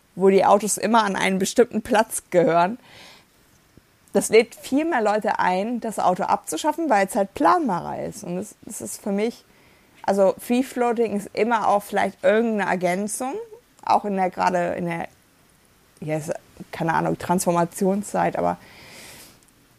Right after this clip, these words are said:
mir gefallen Angebote von Cambios zum Beispiel,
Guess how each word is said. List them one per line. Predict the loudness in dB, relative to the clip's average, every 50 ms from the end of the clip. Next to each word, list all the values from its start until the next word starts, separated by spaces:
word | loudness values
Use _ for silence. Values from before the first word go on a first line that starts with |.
| _ _
mir | -2 0 0 0 2
gefallen | 0 0 0 4 6 6 6 6 4 2 0 -2 -4
Angebote | -4 -2 0 0 0 0 0 -2 -2 -2 -4
von | -4 -4 -4 -4 -4
Cambios | -6 -4 -2 0 2 2 2 2 2 0 0 -2 -4
zum | -4 -4 -4
Beispiel, | -4 -4 -6 -4 -4 -2 -2 -2 -2